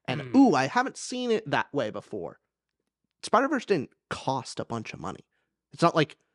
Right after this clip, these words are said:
Speaker 1: the, it's not like they paid a bunch of money to create a new C G I, uh, technology just to make it. No. <laughs>
Speaker 2: They
Speaker 1: It
Speaker 2: did
Speaker 1: was
Speaker 2: innovate in an incredible way. That
Speaker 1: Yeah, they
Speaker 2: was
Speaker 1: innovated in
Speaker 2: awesome.
Speaker 1: technique rather than technology.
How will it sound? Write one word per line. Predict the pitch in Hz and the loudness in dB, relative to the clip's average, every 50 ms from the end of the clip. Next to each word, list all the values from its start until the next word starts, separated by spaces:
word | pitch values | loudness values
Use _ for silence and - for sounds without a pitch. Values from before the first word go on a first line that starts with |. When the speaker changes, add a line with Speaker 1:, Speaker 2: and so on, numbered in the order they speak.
| _ _ _ _ _ _ _ - | _ _ _ _ _ _ _ -4
Speaker 1:
the, | 147 135 135 127 123 117 117 113 - _ _ | 0 2 2 2 2 0 -4 -6 -8 _ _
it's | - 131 - | -12 -4 0
not | - 170 151 | 2 4 4
like | 147 127 | 2 2
they | - 120 107 | 0 -2 -4
paid | - - - 135 135 127 | -4 -4 -2 0 0 0
a | 117 | -2
bunch | - _ - 131 131 127 | -2 _ 0 0 0 0
of | 139 | 0
money | 135 131 131 127 | 0 0 0 -2
to | 120 117 | -4 -8
create | - - - 120 131 135 120 | -12 -10 -6 -2 -2 -2 -2
a | 113 | -2
new | 104 110 123 131 127 | -4 -4 -2 -2 -2
C | 110 - - - 151 156 151 | -2 -4 -4 -2 0 0 0
G | 127 120 123 127 | 0 -2 -2 -2
I, | 123 123 127 123 113 113 117 117 - - - - - _ _ - | 0 0 0 0 0 -2 -4 -8 -12 -16 -20 -20 -20 _ _ 0
uh, | - 147 139 131 123 120 | 2 4 4 4 2 0
technology | - - 117 - - - 131 131 131 123 120 113 - 104 | -4 -6 -8 -6 0 2 4 4 4 4 2 -2 -6 -8
just | 101 - 135 - - - | -6 -6 -6 -6 -6 -6
to | - | -4
make | 104 117 117 - - | -4 -4 -6 -6 -10
it. | - - - - _ _ _ _ _ _ _ | -16 -20 -20 -20 _ _ _ _ _ _ _
No. | - 254 - - _ _ | 0 0 0 0 _ _
<laughs> | - - - - _ _ _ _ _ _ _ - | -18 -18 -18 -20 _ _ _ _ _ _ _ 0
Speaker 2:
They | - 180 | 2 4
Speaker 1:
It | 185 | 6
Speaker 2:
did | 202 202 | 6 4
Speaker 1:
was | 175 226 | 4 4
Speaker 2:
innovate | 165 170 175 170 139 151 147 160 | 2 4 4 4 4 4 2 2
in | 131 131 | 0 -4
an | 120 104 | -6 -6
incredible | 101 98 - - 143 113 104 98 92 90 82 | -8 -8 -4 0 0 0 0 -2 -6 -6 -6
way. | 101 104 - - - - _ _ _ | -6 -6 -6 -8 -14 -20 _ _ _
That | - 415 | 4 4
Speaker 1:
Yeah, | 392 160 - | 4 6 4
they | 156 175 | 4 4
Speaker 2:
was | 185 - | 4 6
Speaker 1:
innovated | 214 240 247 214 214 208 196 190 170 | 6 6 8 8 8 8 8 6 4
in | 160 151 | 2 0
Speaker 2:
awesome. | 139 - 170 | 0 0 0
Speaker 1:
technique | - - 147 143 147 156 - - - | 0 0 2 0 0 0 -2 -6 -4
rather | - 151 135 135 123 123 | 0 2 2 2 2 -2
than | 127 120 113 | -4 -4 -6
technology. | - 120 - - 90 69 57 50 - - - - _ | -6 -10 -10 -8 -8 -8 -8 -10 -12 -14 -16 -18 _